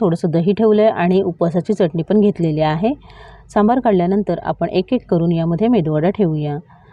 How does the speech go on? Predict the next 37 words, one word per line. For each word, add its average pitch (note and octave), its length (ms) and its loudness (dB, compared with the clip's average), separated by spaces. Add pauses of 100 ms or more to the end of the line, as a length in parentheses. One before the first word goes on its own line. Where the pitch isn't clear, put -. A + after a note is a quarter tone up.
(480)
या G3 80 2
सांबारसोबत F#3+ 720 -2
आपण F3 360 0
तयार F3 280 2
केलेले G#3 340 2
मेदूवडे F3 460 0 (100)
चवीला F3 360 0 (100)
अप्रतिम F3 560 -2
लागतात. E3+ 440 -2 (1200)
थोडंसं F3+ 360 0
सांबार G3+ 380 -2
अजून F3 340 0
घालूया. E3 380 -4 (240)
तुम्ही F#3 200 2
तुमच्या F#3 240 0
आवडीनुसार F#3 520 -2
सांबार E3 360 -4
कमी D#3+ 320 -2
अधिक F3 180 -2
घेऊ F#3+ 200 2
शकता. F3+ 420 -6 (440)
मी F#3+ 80 2
तुम्हाला A3 460 2
एक F3+ 220 -2
वडा F#3 200 2
तोडून E3+ 240 0
पण F3+ 180 2
दाखवते, G3 340 0
म्हणजे F3+ 280 0
तुमच्या E3 220 -2
लक्षात F3 340 -2
येईल A3+ 180 2
की G#3+ 80 -2
आपले E3 260 -2
वडे E3+ 280 2
किती E3+ 260 -4
मस्त F3+ 280 -4